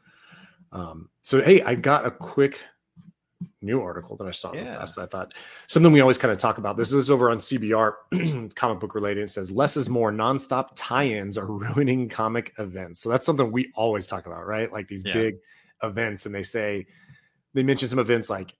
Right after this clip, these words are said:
Speaker 1: Lazarus Planet and Summer of Symbiotes always have the downside of dragging numerous other titles in their stories and spawn a slew of needless one-shot tie-in comics.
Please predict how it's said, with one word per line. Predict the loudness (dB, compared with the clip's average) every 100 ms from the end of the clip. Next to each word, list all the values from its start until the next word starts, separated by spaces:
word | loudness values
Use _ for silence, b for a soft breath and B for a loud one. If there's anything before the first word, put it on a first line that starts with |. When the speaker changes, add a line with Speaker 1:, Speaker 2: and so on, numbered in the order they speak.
| _
Speaker 1:
Lazarus | 0 2 2 0 -8
Planet | -8 -6 -4
and | -6
Summer | -6 -6 -6
of | -4
Symbiotes | -2 2 2 2 0
always | -2 -2
have | -6
the | -4
downside | -4 -4 -4 -8 -8
of | -8
dragging | -8 -8 -6
numerous | -4 -2 -2
other | -2 -6
titles | -6 -8 -6 -8
in | -10
their | -10
stories | -12 -10 -10 -10 -12
and | -10
spawn | -10 -12 _ -6 -4 -4 -6 -12 _ _ -10
a |
slew | -8 0 4 6
of | 4
needless | 2 2 2 0
one-shot | -6 -6 -6 -6 -6 -8 -14
tie-in | -16 -14 -14 -14
comics. | -14 -14 -14 _ -20